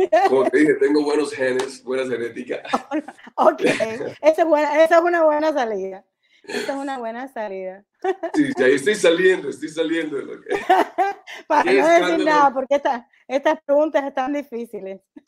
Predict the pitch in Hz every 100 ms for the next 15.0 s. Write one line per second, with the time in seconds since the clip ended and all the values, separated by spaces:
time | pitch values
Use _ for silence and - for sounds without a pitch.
0 | - 151 156 - 180 185 170 160 151 147
1 | 156 165 160 147 151 131 127 120 113 -
2 | - 190 202 185 - - 240 254 240 240
3 | 311 370 330 262 254 220 202 196 - 165
4 | _ _ 208 220 392 440 392 494 _ _
5 | _ - - - - _ _ _ _ _
6 | - 285 - 392 - 440 - 120 117 117
7 | 120 - - 127 113 123 127 123 110 107
8 | - _ _ _ - 110 104 101 101 101
9 | 98 - _ _ 131 - 180 - 147 147
10 | 139 - - - _ - - - - -
11 | - - - - 110 113 107 120 113 107
12 | 107 101 - - 127 143 180 185 185 160
13 | 151 143 156 165 147 139 151 165 - 143
14 | 139 151 139 135 143 - 139 139 123